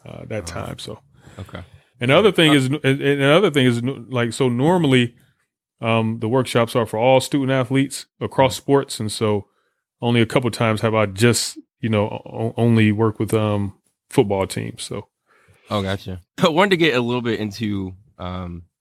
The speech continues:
Speaker 2: your time at Wisconsin. Well, I asked you a little before, but do you stay, like, you, you said you stay in touch with Brandon Williams. Are there, uh, some other players that you stay in touch with from your playing days?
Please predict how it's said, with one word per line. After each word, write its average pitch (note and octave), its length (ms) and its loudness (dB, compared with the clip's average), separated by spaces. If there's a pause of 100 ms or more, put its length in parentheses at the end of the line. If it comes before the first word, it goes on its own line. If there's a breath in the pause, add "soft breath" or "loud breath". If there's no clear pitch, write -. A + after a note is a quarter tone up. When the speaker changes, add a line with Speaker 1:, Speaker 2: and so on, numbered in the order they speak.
(260)
Speaker 2:
your F#2+ 200 -8
time F2+ 440 -8
at F2 160 -16
Wisconsin. F2+ 540 -16 (100)
Well, D#3 120 0
I E3 140 2
asked E3 220 0
you E3 80 2
a - 20 4
little C#3+ 140 4
before, B2 300 -2
but A2+ 100 -6
do B2 80 -2
you D3+ 100 2
stay, C#3+ 400 2
like, A#2 220 -2
you, A#2+ 400 0 (240)
you - 80 -14
said C3 140 0
you A#2+ 80 0
stay A2+ 160 0
in A2 80 0
touch G#2 180 0
with F2+ 140 -8
Brandon G2 260 0
Williams. F#2+ 240 -2
Are G#2+ 120 2
there, G2 80 -4 (440)
uh, F#2 220 2
some F#2+ 160 -4
other A2 180 4
players A#2 300 0
that G#2+ 100 -4
you A2+ 60 -8
stay A2+ 180 -4
in A2+ 80 2
touch A2+ 260 -4
with A2+ 200 -4 (300)
from A2+ 100 -8
your G#2+ 80 -6
playing A#2 240 -2
days? A2+ 200 -4